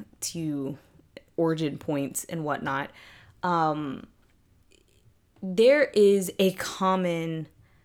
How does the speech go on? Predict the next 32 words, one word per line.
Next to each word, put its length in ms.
point, 520
right? 260
There 200
is 100
a 60
time 600
when 240
everyone 460
was 140
in 200
the 80
same 320
culture. 560
There 180
were 160
not 400
seven 640
different 300
continents 600
with 520
six 440
of 100
them 360
having 420
people 400
living 260
on 160
them, 300
plus, 600
you 120
know, 300
vastly 880